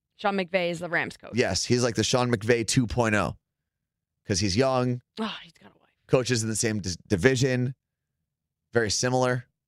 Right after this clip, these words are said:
Speaker 1: His wife is hot.
Speaker 2: Who, Sean McVay's?
Speaker 1: Yeah.
Speaker 2: I would assume so. He's a millionaire.
Speaker 1: This girl's a babe.
Speaker 2: What does she look like? Describe her for
Speaker 1: A
Speaker 2: the, uh,
Speaker 1: Victoria's
Speaker 2: audience.
Speaker 1: Secret model.
Speaker 2: He's, no. Wait, she actually is, or she looks
Speaker 1: She
Speaker 2: like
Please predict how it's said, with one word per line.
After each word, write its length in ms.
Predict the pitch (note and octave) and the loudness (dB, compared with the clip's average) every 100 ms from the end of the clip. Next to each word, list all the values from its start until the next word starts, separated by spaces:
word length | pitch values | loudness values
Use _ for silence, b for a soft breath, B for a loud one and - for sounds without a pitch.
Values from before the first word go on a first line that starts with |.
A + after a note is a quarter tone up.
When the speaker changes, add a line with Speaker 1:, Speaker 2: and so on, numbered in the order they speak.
| _ | _
Speaker 1:
His 160 | F#3 G#3+ | -12 0
wife 280 | C#4+ C4 A3+ | 2 2 -4
is 120 | G#3 | -4
hot. 720 | - - E4+ F4+ - - - _ _ _ | -4 0 2 2 -4 -18 -20 _ _ _
Speaker 2:
Who, 220 | A2+ C#3 A2+ | -2 0 0
Sean 280 | - B2+ | 0 0
McVay's? 460 | B2 A#2 C3+ G#3 - _ | 0 0 0 0 -6 _
Speaker 1:
Yeah. 320 | G#3+ C#4+ D#4+ D4+ | -4 -2 2 2
Speaker 2:
I 80 | - | 2
would 80 | - | 2
assume 320 | - G#3 A#3 | 0 0 0
so. 220 | - G#2 | -2 -2
He's 380 | G#2+ B2 G2+ - _ _ - | 0 -2 -4 -6 _ _ -4
a 60 | |
millionaire. 600 | A#2 E3+ G3+ B2 G2+ G2+ | 0 0 0 0 2 2
Speaker 1:
This 40 | G3 | 2
girl's 200 | D4+ C4 | 0 0
a 220 | B3 G#3 - - | -2 -4 -8 -2
babe. 580 | G#4 G#4+ G4 A3+ F#3 E3 _ _ _ _ - | 0 0 0 -4 -6 -14 _ _ _ _ -2
Speaker 2:
What 100 | C3+ | -2
does 80 | C#3 | 0
she 140 | E3 | 0
look 160 | D#3+ B2 | 0 0
like? 120 | A2 | -2
Describe 380 | A2+ - C3+ C3+ | -2 2 2 2
her 80 | |
for 140 | C3 C3+ | 2 4
Speaker 1:
A 40 | |
Speaker 2:
the, 180 | A#2+ A#2+ | 4 2
uh, 40 | A#2 | 2
Speaker 1:
Victoria's 160 | A2+ | 2
Speaker 2:
audience. 280 | A2+ G#2 F#2+ | 2 0 0
Speaker 1:
Secret 360 | A#4+ C5+ F4 D#4 | -2 0 -2 0
model. 480 | D4 A#3+ G3+ E3+ F3 | 0 0 0 -2 -4
Speaker 2:
He's, 280 | B3+ - _ - | -6 -6 _ -2
no. 380 | D#3 A#2+ F#2 - _ _ _ - | 0 0 -4 -8 _ _ _ 2
Wait, 120 | D#3+ | 2
she 120 | - D#3+ | 2 0
actually 300 | D3+ C3+ C#3+ | 0 0 0
is, 160 | F#3 | 0
or 60 | F3 | -2
she 160 | - C#3 | -2 0
looks 180 | C3+ | 0
Speaker 1:
She 60 | - | 2
Speaker 2:
like 100 | C#3 | 0